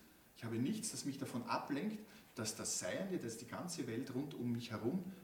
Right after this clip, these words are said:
mir gegenüber eigentlich vollkommen gleichgültig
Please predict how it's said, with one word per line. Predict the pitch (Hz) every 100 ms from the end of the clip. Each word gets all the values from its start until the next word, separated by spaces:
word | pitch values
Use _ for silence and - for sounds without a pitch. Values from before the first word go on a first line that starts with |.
| -
mir | 123 175
gegenüber | 170 127 - 113 127 131 110
eigentlich | 101 104 110 107 - - - -
vollkommen | - 147 143 - 120 117 117 - - - - - - - - - - -
gleichgültig | 98 92 104 - 92 - -